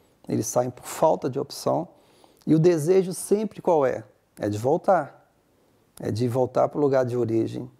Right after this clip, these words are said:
e isso raramente acontece. Então, a ideia do, do, do título ser, ter esse abismo em relação ao livro é exatamente essa, é, uma coisa é o desejo,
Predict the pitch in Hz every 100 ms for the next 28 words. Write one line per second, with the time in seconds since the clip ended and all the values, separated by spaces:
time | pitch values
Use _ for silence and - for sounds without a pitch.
0 | _ _ _ - 120 131 127 151 135 _
1 | - - 151 160 143 135 131 123 110 -
2 | - - - _ _ _ _ _ - 120
3 | - 135 147 147 151 143 156 160 156 156
4 | - 143 147 151 143 - 139 147 - 175
5 | - 147 - 151 143 135 135 131 131 -
6 | 131 123 151 139 135 135 127 - 139 147
7 | 156 156 156 - 151 151 - 135 131 -
8 | 139 139 - 151 202 208 196 - 170 175
9 | 170 170 165 160 143 135 123